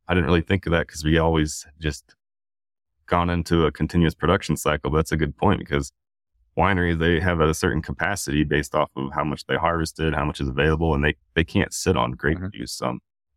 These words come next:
Speaker 1: fortunately, we can sit on honey for a little bit. So that's a very good point. You know, we can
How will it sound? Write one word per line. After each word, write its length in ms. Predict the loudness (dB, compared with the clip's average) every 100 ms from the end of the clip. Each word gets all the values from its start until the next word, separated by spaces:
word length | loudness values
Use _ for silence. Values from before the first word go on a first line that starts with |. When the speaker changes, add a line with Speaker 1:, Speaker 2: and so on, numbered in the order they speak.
| _
Speaker 1:
fortunately, 420 | 0 2 2 2
we 200 | 2 2
can 380 | 0 0 2 2
sit 200 | 0 -2
on 120 | -2
honey 240 | -2 -2 -4
for 100 | -6
a 80 | -8
little 160 | -8 -10
bit. 160 | -14 -14
So 340 | -6 -2 0 -2
that's 180 | -6 -8
a 60 |
very 300 | -2 0 0
good 200 | -2 -6
point. 300 | -6 -4 -2 -4
You 100 | -4
know, 120 | -2
we 160 | -2
can 280 | -2 0 0